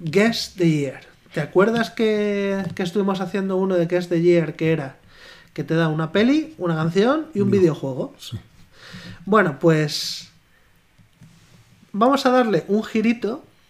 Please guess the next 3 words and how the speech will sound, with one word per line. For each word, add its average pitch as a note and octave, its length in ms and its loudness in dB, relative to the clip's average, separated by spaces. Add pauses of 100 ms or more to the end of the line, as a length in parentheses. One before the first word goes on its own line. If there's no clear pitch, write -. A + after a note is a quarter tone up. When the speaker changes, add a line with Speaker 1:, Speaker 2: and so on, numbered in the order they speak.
(640)
Speaker 1:
y G#3 320 -2 (680)
vamos F3 840 0 (380)
a, C#3+ 1000 -2